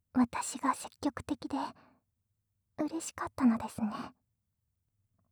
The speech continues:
ありがとうございます。ご主人様に嫌われてなくて、本当に良かったです。これからは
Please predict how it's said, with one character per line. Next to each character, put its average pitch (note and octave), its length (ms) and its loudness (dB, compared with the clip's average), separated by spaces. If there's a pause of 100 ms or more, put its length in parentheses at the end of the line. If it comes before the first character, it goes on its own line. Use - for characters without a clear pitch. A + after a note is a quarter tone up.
(180)
あ C4 140 -2
り C#4+ 120 -2
が D#4 180 0
と D4+ 120 -4
う - 20 -2 (140)
ご A#3 80 -2
ざ - 120 -2
い B3+ 80 8
ま C4 160 2
す。 - 180 -12 (2000)
ご A#3+ 120 4
主 C4+ 160 -2
人 C#4+ 260 2
様 A3 320 6
に G3+ 260 2
嫌 A3+ 220 2
わ A#3 100 6
れ B3+ 120 2
て C4 120 4
な C#4 140 8
く - 120 -10
て、 - 120 -4 (800)
本 - 340 0
当 - 260 -6
に D#4 200 0
良 F4 100 0
か - 140 0
っ - 100 0
た C4 120 0
で A#3+ 140 -2
す。 - 180 -12 (1120)
こ - 120 -2
れ D#4 120 2
か E4+ 200 0
ら F4 140 0
は - 160 -2